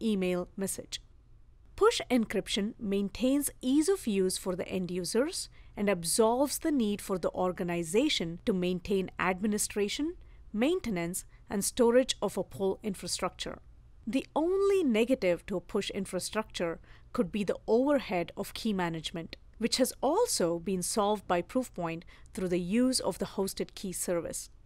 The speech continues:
Keys are stored in Proofpoint's cloud infrastructure, providing enterprise-level management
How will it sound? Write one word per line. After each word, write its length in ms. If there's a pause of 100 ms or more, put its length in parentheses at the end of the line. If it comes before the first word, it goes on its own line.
(300)
Keys 500
are 140
stored 560
in 160
Proofpoint's 640
cloud 560
infrastructure, 840 (420)
providing 840
enterprise-level 1000
management 840